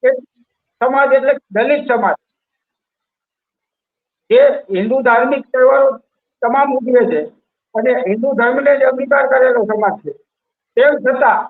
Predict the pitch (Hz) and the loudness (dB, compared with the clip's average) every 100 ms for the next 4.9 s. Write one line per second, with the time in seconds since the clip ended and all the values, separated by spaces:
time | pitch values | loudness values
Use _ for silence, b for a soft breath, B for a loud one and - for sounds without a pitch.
0 | _ 196 233 311 311 285 277 262 247 - | _ -2 0 0 2 0 -2 -6 -6 -12
1 | 277 277 269 277 269 262 214 180 - _ | -8 -2 -2 -2 -4 -4 -4 -8 -12 _
2 | _ 240 247 240 262 262 - 269 269 262 | _ -2 0 -2 -2 0 2 0 0 0
3 | 269 233 240 _ _ _ _ _ _ _ | 2 0 -6 _ _ _ _ _ _ _
4 | - 233 240 294 254 233 269 269 | -4 -4 -4 -6 -4 -2 0 2